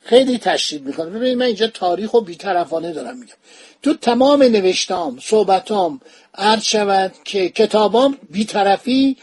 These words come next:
و صحبت، من باید خودم رو جای اون طرف بذارم. بنابراین من چند برنامه دربارهٔ خوبی‌های قائم مقام گفتم. حالا این شخصی که اومده داره گزارش به وزارت خارجه انگلستان می‌ده.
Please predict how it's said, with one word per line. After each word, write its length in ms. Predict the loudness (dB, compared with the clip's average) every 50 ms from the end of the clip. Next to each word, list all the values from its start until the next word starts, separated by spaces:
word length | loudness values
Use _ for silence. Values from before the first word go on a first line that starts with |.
| _ -20 -20 _ _ _ -2
و 300 | 0 2 4 6 4 4
صحبت، 600 | 2 -2 0 2 4 4 4 2 0 -4 -4 -2
من 200 | 0 0 2 2
باید 200 | 2 2 0 0
خودم 280 | 0 0 2 4 6 6
رو 80 | 4 2
جای 240 | 4 6 6 8
اون 160 | 8 6 6 2
طرف 460 | 2 4 6 6 6 4 2 -4 -10
بذارم. 320 | -8 -8 -8 -10 -10 -14 _ _ _ _ -20 -20 -20 _ _ _
بنابراین 400 | 0 2 4 4 6 4 4 4
من 320 | 2 2 2 2 0 -4 -8 _ _ _
چند 400 | -10 -4 0 0 2 2 2 2
برنامه 320 | 2 2 2 2 0 0
دربارهٔ 380 | 0 0 0 0 2 2 0 0
خوبی‌های 600 | -2 -6 -10 -10 -10 -6 2 4 6 6 6 4
قائم 300 | 4 2 2 2 0 -2
مقام 420 | -4 -4 -4 -4 -6 -6 -10 -14 -14 _
گفتم. 340 | -8 -8 -8 -6 -10 -8 -6
حالا 360 | -4 -2 0 0 0 -2 -4 -8 _ _ _ _ _ _ _
این 380 | 0 2 2 2 2 0 -2 -2 -6 -10 -12 -12 -14 -14
شخصی 440 | -10 -2 0 0 0 0 -4 -6 -6
که 120 | -4 -2
اومده 340 | -2 -2 -2 -6 -6 -6 -2
داره 140 | 0 0 0
گزارش 440 | 2 0 0 0 0 0 0 -2 0
به 100 | -2 -2
وزارت 300 | -2 0 -2 -2 -2 -2
خارجه 680 | -2 -2 0 0 0 -2 2 4 6 6 6 4 0 -4 _ _ _ -6
انگلستان 640 | -4 0 0 2 2 2 0 0 -2 -2 -2 -2 -4
می‌ده. 260 | -6 -8 -8 -10